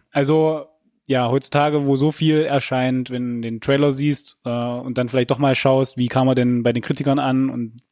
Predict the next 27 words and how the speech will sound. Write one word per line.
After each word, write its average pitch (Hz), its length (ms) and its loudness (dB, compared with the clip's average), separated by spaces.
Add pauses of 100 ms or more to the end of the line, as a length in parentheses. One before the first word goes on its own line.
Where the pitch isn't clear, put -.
da 120 100 0
nicht 131 120 2
so - 80 -2
gut 127 160 0
wegkommt, 131 320 2
entscheidest 120 400 0
du 123 40 -8
dich 113 120 -6
vielleicht 117 260 0
dann 117 140 0
doch 120 180 0
für - 140 -4
irgendwas 120 280 2
anderes. 139 400 2 (300)
Bei 135 100 2
Upgrade 139 360 0
war 131 80 6
es 120 80 0
ja 120 80 2
tatsächlich 120 420 -2
so, 113 320 2 (1500)
dass - 300 0
da 117 180 2
durchweg 120 480 0
positive 110 460 -2
Kritiken 104 320 -8
gab. 98 280 -12